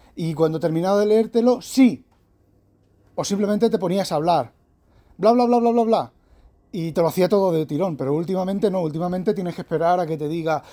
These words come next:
"¿Me quieres responder?" "Sí." Eh, no, lo de "quieres responder", no. Cuando te ha leído el mensaje, se calla.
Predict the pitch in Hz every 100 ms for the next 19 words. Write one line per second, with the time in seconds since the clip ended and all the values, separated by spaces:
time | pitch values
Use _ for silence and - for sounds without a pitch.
0 | - - 151 151 220 285 302 285 269 240
1 | 277 254 127 - - 120 131 123 123 _
2 | _ _ - 147 147 170 202 - _ -
3 | 160 165 202 233 226 214 208 226 175 123
4 | _ _ - 170 170 247 277 269 240 226
5 | 262 - 269 233 - 151 165 127 110